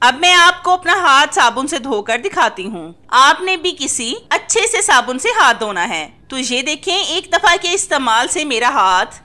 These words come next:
कितना फेयर and शाइन हो गया है। और अगर आप इसका रेगुलर इस्तेमाल करेंगे तो आपके हाथ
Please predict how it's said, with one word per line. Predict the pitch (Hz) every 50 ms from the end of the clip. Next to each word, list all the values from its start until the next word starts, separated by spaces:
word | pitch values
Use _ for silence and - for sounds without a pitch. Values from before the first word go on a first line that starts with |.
| _
कितना | - 370 381 370 349 370 370 370 370
फेयर | 381 339 302 294 302 311 311
and | 285 277 285 -
शाइन | 311 254 220 214 220 254 466 466
हो | 403 392 302 285
गया | 262 240 220 202 180
है। | 190 233 180 170 160 147 - - - -
और | 262 302 339 359
अगर | 339 349 381 466 494
आप | 392 381 381 370 370
इसका | 403 392 - - 370 370 349
रेगुलर | 311 247 247 240 247 311 359 370 370
इस्तेमाल | 403 381 - 392 330 320 269 233 233 247 -
करेंगे | - 247 226 220 247 285 320 269 220 190 165 147 - - - - - -
तो | 269
आपके | 269 254 262 277 - - - - 370 339 381
हाथ | 302 294 226 196 180 180 - - - -